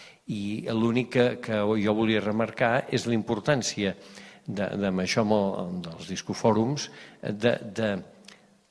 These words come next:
de tenir un espai social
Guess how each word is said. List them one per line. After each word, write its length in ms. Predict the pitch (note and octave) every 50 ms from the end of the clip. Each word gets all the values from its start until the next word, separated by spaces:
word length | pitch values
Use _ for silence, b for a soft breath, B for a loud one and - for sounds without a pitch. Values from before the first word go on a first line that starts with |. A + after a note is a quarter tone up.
| _ _ _ _ _ _
de 160 | - A#2+ B2
tenir 320 | B2 - D#3 C#3+ - F#3 F3
un 80 | D#3
espai 540 | C3+ A#2+ - - - - C#3 D3 C3+ A2 G2+ -
social 720 | - - A2 F#2 - - A2 G#2 G2 F#2+ F#2 F2 E2